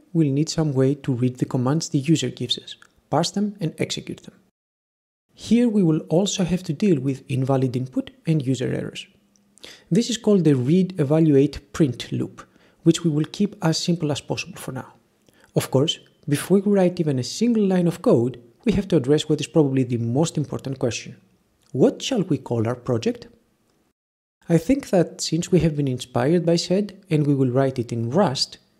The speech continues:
it would be a pity if we didn't name it Rusted. With the basic pieces identified, we can start writing code. Some parts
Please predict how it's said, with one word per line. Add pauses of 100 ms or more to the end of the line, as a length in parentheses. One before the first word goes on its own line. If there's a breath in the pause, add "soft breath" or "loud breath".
(220)
it
would
be
a
pity
if
we
didn't
name
it
Rusted. (1400 soft breath)
With
the
basic
pieces
identified, (160)
we
can
start
writing
code. (880 soft breath)
Some
parts